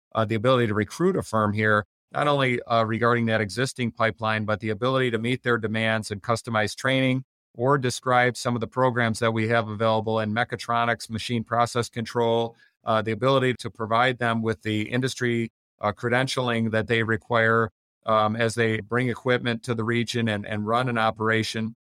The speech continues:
And also on software and other technologies, data analytics, uh, Monroe Community College is playing a larger role in that technician level area, as well as creating a pipeline, uh, with our four-year, uh, college system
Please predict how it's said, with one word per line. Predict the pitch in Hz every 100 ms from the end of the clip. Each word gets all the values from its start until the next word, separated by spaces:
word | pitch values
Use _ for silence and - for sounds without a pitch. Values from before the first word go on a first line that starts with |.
| _
And | 120
also | 147 208 170 151 139
on | 139 127 127
software | - 139 143 - 143 139
and | 123 113
other | 135 156 139
technologies, | - 123 - 117 113 113 110
data | 127 127
analytics, | 123 123 117 127 143 139 - - _ _ _ -
uh, | 117
Monroe | 117 127 135 131
Community | 135 131 127
College | 131 127 120
is | 120
playing | - 123 120
a |
larger | 117 127 131 127
role | 120 123 120
in | 117
that | 110
technician | - 110 131 131 - 127
level | 120 120 117
area, | 117 117 120 117 117
as | 107
well | 120 131
as | 135 117
creating | - 123 123 110
a |
pipeline, | 107 - 135 131 120 117 113 113 _ _ _ -
uh, | 110 113
with | 110 143
our | 147 127 117
four-year, | - 143 151 127 117 113 -
uh, | - 110
college | 107 127 139 139 123
system | - 120 - 117 113